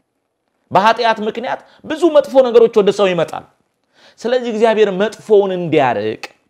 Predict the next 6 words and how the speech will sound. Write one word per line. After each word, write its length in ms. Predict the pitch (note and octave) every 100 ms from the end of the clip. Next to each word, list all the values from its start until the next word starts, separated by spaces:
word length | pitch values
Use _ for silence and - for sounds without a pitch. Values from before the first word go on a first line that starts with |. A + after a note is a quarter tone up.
| _ _ _ _ -
መልካሙን 520 | D3+ G#3 G#3+ G#3 G3+
እንዲያቀርብልን፣ 960 | E3 D3+ C#3+ C3+ C#3 A#2 G2+ F#2+ A#2+ G#3+ _ _ _ _ -
የመጽናናት 800 | D#3+ F#3+ G#3+ G#3 G3+ F#3+ E3+ D#3+ A#2+
ዘመን 360 | D#3 D#3+ D#3
ወደኛ 480 | C#3+ C#3+ D#3 D#3 D3 B2+ A2 -
እንድትመጣ 680 | A3 A#3 F3+ F#3 D3+ A#2